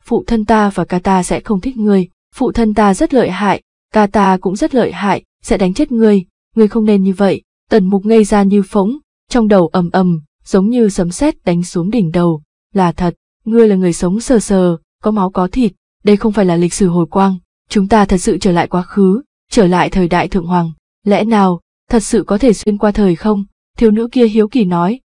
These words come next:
"Ngươi đang nói cái gì? Cái gì lịch sử hồi quang? Cái gì quá khứ?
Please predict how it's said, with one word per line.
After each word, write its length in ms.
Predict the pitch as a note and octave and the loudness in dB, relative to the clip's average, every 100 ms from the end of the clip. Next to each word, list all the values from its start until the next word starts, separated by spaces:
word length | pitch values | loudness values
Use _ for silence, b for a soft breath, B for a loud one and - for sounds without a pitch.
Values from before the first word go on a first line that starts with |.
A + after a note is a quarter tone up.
| _ - | _ -2
"Ngươi 120 | B3 | 0
đang 120 | A3+ | 2
nói 120 | G3 | 0
cái 120 | G3+ | 0
gì? 300 | G#3+ A#3 G3 - _ _ | -2 0 -2 -4 _ _
Cái 140 | - F#3 | -2 0
gì 180 | A#3+ G#3 | 2 2
lịch 180 | F#3+ | 2
sử 160 | F3+ G3+ | 2 0
hồi 180 | F3+ F3 | 0 -2
quang? 320 | - G3+ G3 - _ _ | 0 -2 -2 -6 _ _
Cái 120 | - F3+ | -2 0
gì 180 | B3+ | 2
quá 200 | G3+ - | 0 0
khứ? 400 | G3+ G#3+ G#3 B3+ | -2 0 2 2